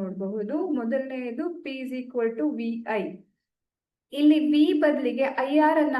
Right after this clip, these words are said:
ಹಾಕಿದ್ರೆ ನಾವು ಐ ಆರ್ into I ಅಂತ ಆಗತ್ತೆ. So, ಅದು ಐ ಸ್ಕ್ವೇರ್ ಆರ್ ಅಂತ ಆಗತ್ತೆ. P is equal to I square R. ಇದು ಎರಡನೆಯ ಸೂತ್ರ. ಹಾಗೆ ಇಲ್ಲಿ ಐ ಬದಲಿಗೆ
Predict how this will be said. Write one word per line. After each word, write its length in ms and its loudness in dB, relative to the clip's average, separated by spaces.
ಹಾಕಿದ್ರೆ 420 -6
ನಾವು 260 -4
ಐ 140 -2
ಆರ್ 400 -2
into 300 -6
I 200 -2
ಅಂತ 180 -6
ಆಗತ್ತೆ. 400 -4
So, 60 -6
ಅದು 160 -4
ಐ 200 -2
ಸ್ಕ್ವೇರ್ 520 0
ಆರ್ 260 0
ಅಂತ 240 -2
ಆಗತ್ತೆ. 340 -6
P 220 -6
is 180 -6
equal 260 -2
to 80 -4
I 20 0
square 380 0
R. 20 -8
ಇದು 120 -6
ಎರಡನೆಯ 600 0
ಸೂತ್ರ. 320 -6
ಹಾಗೆ 300 2
ಇಲ್ಲಿ 160 2
ಐ 40 2
ಬದಲಿಗೆ 520 -2